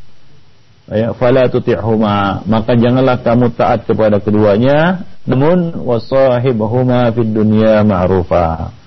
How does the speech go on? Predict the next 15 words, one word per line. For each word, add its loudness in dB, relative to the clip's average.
Ya, 2
bermuamalahlah 0
kepada, 0
kepada 0
keduanya 2
di 2
dunia 2
ini 0
dengan 2
cara 2
yang 2
baik, 0
dengan 2
cara 2
yang 2